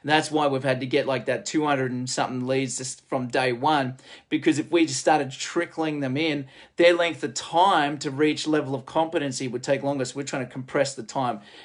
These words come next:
And, you know, that's why, uh, we hired more people than what we needed as well, 'cause, like, one's dropped off. But anyways, to recap, this has been a fun journey that we've doing so far. It's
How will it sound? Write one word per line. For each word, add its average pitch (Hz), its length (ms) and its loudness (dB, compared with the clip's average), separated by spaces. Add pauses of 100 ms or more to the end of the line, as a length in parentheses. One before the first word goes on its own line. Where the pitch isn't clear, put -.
And, 139 340 -2 (1160)
you 175 100 0
know, 170 160 4
that's 160 220 4
why, 165 300 8
uh, 139 480 4 (120)
we 147 200 0
hired 147 360 4
more 147 160 -2
people 143 260 -4
than 139 140 -2
what 127 160 -2
we 127 80 -6
needed 139 320 -4
as 120 140 -8
well, 185 180 -2
'cause, 135 240 -8
like, 139 220 -4
one's 147 200 -6
dropped - 220 -8
off. 139 220 -4
But - 100 -2
anyways, 226 440 4 (960)
to 233 120 0
recap, 220 520 6 (1700)
this 175 160 0
has 156 120 -6
been 170 160 2
a 160 60 -2
fun 202 340 4
journey 175 320 6
that 170 160 4
we've 156 160 4
doing 156 240 0
so 147 180 0
far. 143 480 4
It's - 360 -4